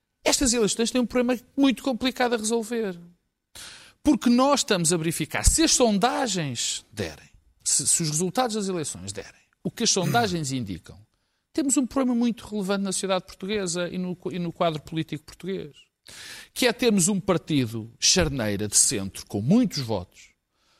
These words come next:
um centro, um, um, uma esquerda forte também e um centro-direita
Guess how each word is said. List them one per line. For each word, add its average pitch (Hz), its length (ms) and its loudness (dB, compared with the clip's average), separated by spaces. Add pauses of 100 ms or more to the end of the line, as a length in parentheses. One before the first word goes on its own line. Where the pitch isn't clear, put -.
(160)
um 262 140 8
centro, 254 340 2 (180)
um, 196 320 4
um, 185 260 4
uma 196 120 8
esquerda 143 720 4 (320)
forte 151 480 0
também 127 500 0 (540)
e 247 80 6
um 254 60 6
centro-direita 240 1000 0